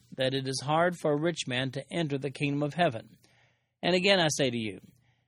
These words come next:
it is easier for a camel to go through the eye of a needle than for a rich man to enter the kingdom of God." When his disciples heard it, they were greatly astonished, saying, "Who then can be saved?"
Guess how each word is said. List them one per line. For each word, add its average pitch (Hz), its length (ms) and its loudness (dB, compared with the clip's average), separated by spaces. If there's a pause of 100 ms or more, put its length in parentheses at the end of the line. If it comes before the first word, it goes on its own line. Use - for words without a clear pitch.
(140)
it 151 140 0
is 147 200 2
easier 156 460 2
for 131 220 2
a 120 80 -2
camel 170 400 0
to 143 80 0
go 143 180 2
through 147 300 0
the 127 200 0 (120)
eye 156 240 2
of 170 200 2
a 156 60 2
needle 156 500 0
than 135 260 0
for 131 240 0
a 127 60 0
rich 160 360 -2
man 131 260 -2
to - 260 -8
enter 143 300 -2
the 143 100 -8
kingdom 156 320 -2
of 151 140 -4
God." 165 500 -2 (680)
When 131 180 -2
his 123 140 -4
disciples 131 580 -4
heard 147 300 0
it, 120 160 -6
they 120 140 -2
were 107 180 -8
greatly 120 460 -6
astonished, 120 580 -6
saying, 131 420 -4 (140)
"Who 139 320 0
then 139 340 0
can 180 380 -4
be 113 160 -6
saved?" - 580 -8